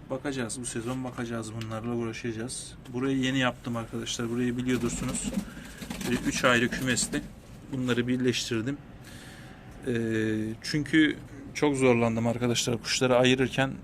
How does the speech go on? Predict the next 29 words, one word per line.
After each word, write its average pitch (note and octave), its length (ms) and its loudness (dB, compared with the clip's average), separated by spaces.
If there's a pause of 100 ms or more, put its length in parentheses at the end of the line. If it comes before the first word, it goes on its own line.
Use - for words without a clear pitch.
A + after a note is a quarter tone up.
(600)
damız B2+ 320 4
kümesindeki B2+ 540 0
erkekler B2+ 460 4
orada B2+ 240 6
kaldı B2+ 280 6
ama E3+ 200 6
dişiler C3 420 6
burada B2+ 220 4
bayağı B2+ 220 6
bir B2 60 -2
sıkıştıydı. C3+ 840 2
O D3 140 6
yüzden C3+ 360 2 (380)
buraya C3 280 4
böyle C3 220 2
büyük C#3 260 0
bir B2+ 80 -2
dişi C#3+ 220 -2
kümesi C3 400 2
yaptım. C#3 400 -2
Bir C#3 80 -6
dahaki C3+ 260 0
sezon C3+ 420 0
daha F3+ 220 4
rahat C3 220 2
olacak. A2+ 280 2 (300)
Dişileri B2+ 440 2
buraya, B2 380 2 (880)
erkekleri B2+ 760 8